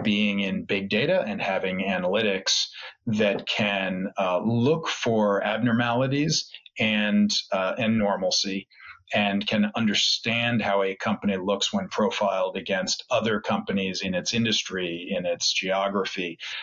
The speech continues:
uh, of its size, and so forth. And so there's a, there's a lot that companies like us are doing to help with those problems, but there isn't a silver bullet for it,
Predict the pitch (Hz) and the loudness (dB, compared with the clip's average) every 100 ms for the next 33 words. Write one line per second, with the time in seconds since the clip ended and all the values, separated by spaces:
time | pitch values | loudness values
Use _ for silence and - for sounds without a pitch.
0 | - 113 - 90 - 107 85 90 - - | -6 -2 0 0 0 -2 -2 -2 -2 0
1 | 95 95 90 85 - - - 104 - 98 | 0 0 -2 -4 -2 -4 -4 -4 -2 -2
2 | 90 101 - - 98 - 107 98 104 117 | -2 -4 -6 -4 -2 0 0 0 0 0
3 | 113 - 123 123 120 123 135 107 113 107 | -2 0 0 2 2 0 0 -4 -4 0
4 | 107 98 98 95 98 92 - 85 95 92 | 2 2 0 0 0 0 0 -2 -2 -2
5 | 92 - 101 - 98 104 131 107 131 135 | -4 -4 -2 0 0 0 -2 0 2 0
6 | - 131 135 156 151 - - - - - | 0 0 2 2 0 -4 -12 -10 -8 -10
7 | - 127 143 147 131 127 113 - 123 101 | -4 0 2 4 4 2 2 0 0 0
8 | 95 120 160 165 180 202 | 0 2 2 0 2 4